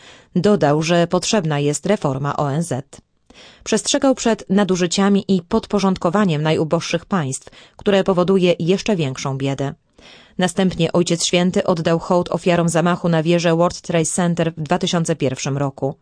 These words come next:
Papież apelował o odrzucenie nienawiści, zemsty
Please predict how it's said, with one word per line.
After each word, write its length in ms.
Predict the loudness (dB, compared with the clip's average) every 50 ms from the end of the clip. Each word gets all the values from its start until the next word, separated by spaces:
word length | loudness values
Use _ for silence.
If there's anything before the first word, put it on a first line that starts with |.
| _ _ _ -20 -20 -20 -10 _
Papież 380 | -2 0 2 2 2 2 0 -2
apelował 580 | -4 -2 0 2 2 2 2 0 -2 -2 -2 -2
o 140 | -2 0 0
odrzucenie 500 | 0 0 0 -2 -4 -2 0 0 0 0 0 0
nienawiści, 580 | 0 2 2 2 0 0 -2 -4 -4 -4 -4
zemsty 540 | -2 0 0 0 0 -2 -4 -4 -4 -4 -6